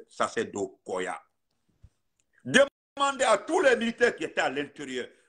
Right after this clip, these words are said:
Nous, on était à Farana, hein, on était à Farana. Les gens là nous vendaient les, les paquets. Il y a, il, il, il, chaque, chaque semaine, il y avait, il y avait douze paquets d'eau Koya par semaine. Ils avaient, ça, ça, c'était par semaine, c'est pas par mois, hein.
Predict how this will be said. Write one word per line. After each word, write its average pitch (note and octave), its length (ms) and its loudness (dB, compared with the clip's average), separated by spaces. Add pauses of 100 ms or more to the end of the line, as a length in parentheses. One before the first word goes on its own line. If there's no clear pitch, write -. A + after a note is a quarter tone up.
(140)
Nous, G#3 140 -10
on G3+ 200 0
était D#3+ 200 2
à D#3+ 80 4
Farana, C3+ 340 -2
hein, A#2 200 -6
on A#2+ 100 -8
était G#2+ 180 -6
à B2 60 -4
Farana. G2 440 -10 (340)
Les D3 280 2
gens F3 100 2
là D#3+ 120 -2
nous C3+ 120 -4
vendaient C3 300 0
les, C3+ 380 -4 (260)
les D3 180 -2
paquets. B2 560 -6
Il - 40 -6
y - 20 -2
a, D3+ 180 -8
il, D#3+ 140 -20 (180)
il, G3 380 -18 (160)
il, - 200 -14
chaque, - 460 0
chaque - 260 0
semaine, G#3 440 0
il A2 60 -12
y A#2+ 40 -4
avait, B2+ 340 -4 (280)
il - 40 -10
y - 40 2
avait C3 160 2
douze A#3 340 -4
paquets C3+ 380 0
d'eau G#2+ 180 -4
Koya F2+ 320 -10
par G2+ 200 -14
semaine. G#2 380 -10 (520)
Ils D3 160 2
avaient, D3+ 400 2
ça, - 100 2 (420)
ça, D#4 100 2
c'était A3+ 260 0
par D3+ 220 -2
semaine, E3 300 0
c'est - 120 -12
pas - 120 -2
par B2 200 -4
mois, G#3 280 0
hein. - 100 -8